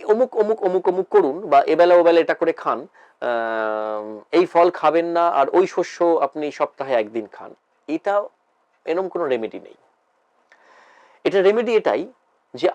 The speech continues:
আসলে ওভারথিংকিংটা কি এটা বোঝা। এটা যদি আপনি বুঝে যান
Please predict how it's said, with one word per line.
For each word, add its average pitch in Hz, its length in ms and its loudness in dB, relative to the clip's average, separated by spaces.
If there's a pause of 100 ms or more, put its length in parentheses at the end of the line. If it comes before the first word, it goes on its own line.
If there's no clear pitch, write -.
আসলে 247 420 2
ওভারথিংকিংটা 214 840 2
কি 254 400 -2
এটা 131 160 0
বোঝা। - 400 -12 (1160)
এটা 160 120 4
যদি 196 160 0
আপনি 208 180 2
বুঝে 139 220 -6
যান 107 260 -12